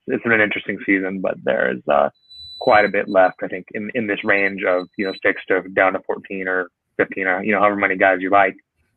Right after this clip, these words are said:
uh, which, you know, <laughs> for some people, it's not that many. Um,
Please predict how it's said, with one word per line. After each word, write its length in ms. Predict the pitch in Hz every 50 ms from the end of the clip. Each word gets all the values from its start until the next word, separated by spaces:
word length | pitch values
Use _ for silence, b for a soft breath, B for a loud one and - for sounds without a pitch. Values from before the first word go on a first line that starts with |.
| _ _ _
uh, 280 | - 98 95 95 92 92
which, 160 | 95 98 107 -
you 80 | 127 107
know, 120 | - 117
<laughs> 0 |
for 120 | 123 117 -
some 140 | - 120 104
people, 200 | 117 104 110 110
it's 100 | 107 -
not 100 | 110 -
that 120 | 113 107 104
many. 400 | 104 110 110 98 92 92 90 - _ _ -
Um, 380 | 95 95 92 90 87 87 87